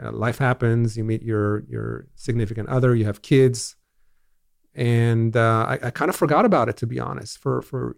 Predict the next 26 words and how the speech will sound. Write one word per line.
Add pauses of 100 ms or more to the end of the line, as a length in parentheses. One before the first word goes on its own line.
years
and
decades,
I
forgot
about
it. (640)
And,
uh,
coming
to
the
States
and (580)
being
a
dad
here
and
having
a
little
bit
more
disposable
time,